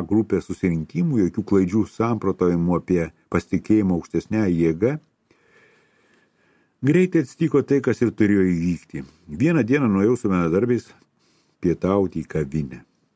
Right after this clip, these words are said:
Kažkas pasiūlė paimti ko nors stipresnio. Man irgi pasiūlė išgerti vieną taurelę, aš sudvejojau ir tarsi nenorėdamas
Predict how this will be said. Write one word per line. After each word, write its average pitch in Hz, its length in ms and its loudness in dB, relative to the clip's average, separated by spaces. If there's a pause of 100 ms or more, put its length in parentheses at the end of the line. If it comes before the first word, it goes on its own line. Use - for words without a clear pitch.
(400)
Kažkas 147 380 -2
pasiūlė 123 400 0
paimti 101 460 -2 (420)
ko 123 180 0
nors 151 300 -6
stipresnio. - 580 -4 (1000)
Man 143 200 2
irgi 175 240 0
pasiūlė 104 400 0
išgerti 73 440 -2
vieną 85 240 -2
taurelę, 80 580 -2
aš - 220 -20
sudvejojau 120 720 2
ir 101 100 -6
tarsi 127 360 -2
nenorėdamas 113 800 2